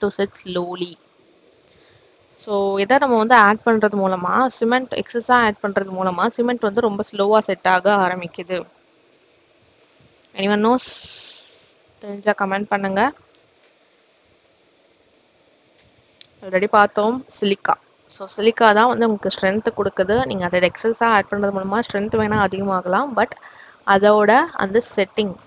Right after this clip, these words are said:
செட்டிங் வந்து என்ன ஆகும்? Slow down பண்ணிடும். சி பி டி டூ தௌசண்ட், ஆர் ஆர் பி டூ தௌசண்ட் நைன்டீன்ல கேட்ட கொஸ்டின். Next question. The test conducted by Wickets apparatus.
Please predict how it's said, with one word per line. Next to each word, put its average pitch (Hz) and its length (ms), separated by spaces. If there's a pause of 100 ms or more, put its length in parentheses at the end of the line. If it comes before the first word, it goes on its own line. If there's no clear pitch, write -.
(120)
செட்டிங் 214 400
வந்து 208 200
என்ன 196 200
ஆகும்? 247 180 (100)
Slow 190 260
down 185 200
பண்ணிடும். 170 380 (440)
சி 233 100 (100)
பி 202 160
டி 220 100 (100)
டூ 214 60 (100)
தௌசண்ட், 214 540 (100)
ஆர் 190 160
ஆர் 196 160
பி 214 120
டூ 202 120
தௌசண்ட் 202 300 (160)
நைன்டீன்ல 214 500
கேட்ட 175 260
கொஸ்டின். - 360 (2750)
Next 220 220
question. 226 320 (840)
The 202 140
test 262 220 (140)
conducted 233 520 (120)
by 202 100 (140)
Wickets 226 420
apparatus. 180 540